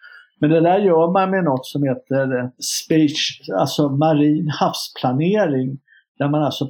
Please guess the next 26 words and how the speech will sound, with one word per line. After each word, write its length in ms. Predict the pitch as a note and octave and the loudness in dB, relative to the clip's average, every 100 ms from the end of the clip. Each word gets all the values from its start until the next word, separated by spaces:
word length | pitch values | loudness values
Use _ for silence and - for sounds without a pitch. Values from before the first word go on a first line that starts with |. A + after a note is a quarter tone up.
| - | -2
planerar 580 | D#3+ D3 D#3 G3 G#3+ | 0 0 2 2 2
havsutrymmet 1500 | G3+ G#3 - - - - E3+ C3 C#3 D3 - C#3+ C#3 B2+ A#2 - - | 0 -2 -4 -10 -12 -8 -4 -2 -2 -4 -2 -2 0 -2 -4 -8 -6
på 60 | |
ett 140 | B2+ - | -6 -2
bra 220 | B2 C3 B2+ | -2 -2 -4
sätt 180 | C#3 B2+ - | -8 -10 -10
då. 220 | B2+ D#3 _ _ _ _ _ _ D3+ | -8 -8 _ _ _ _ _ _ 0
Eh, 280 | D#3+ E3 D3+ | 2 4 2
vi 140 | G3+ | 2
har 120 | E3+ | 2
pratat 520 | F3 - E3 - D#3+ D3+ | 2 0 0 0 -2 0
väldigt 280 | C#3+ C#3+ | -2 -2
mycket 340 | F#3 D#3+ - C3+ | -2 -4 -4 -2
om 180 | B2+ C3+ | -2 -2
i 100 | C3 | -2
ett 200 | B2+ _ | -4 _
projekt 420 | F3+ F3 D#3+ - | -6 -4 -4 -4
som 180 | - C3+ | -6 -4
vi 80 | C3 | -2
har 280 | B2+ C3 B2 | 0 0 0
att 220 | C#3+ C#3 | -2 -4
man 100 | C3+ | -6
skulle 240 | - D3 | -2 -4
kunna 320 | C#3 - C#3+ C3 | -4 -4 -2 0
ha 360 | C#3+ B2+ B2+ _ _ _ _ | 2 0 -4 _ _ _ _
vindkraft 1400 | C#3+ D#3+ F#3 C#3 B2+ B2 - - F#3+ A3 - - - - | -2 2 2 2 0 -4 -8 -2 2 2 0 -6 -16 -18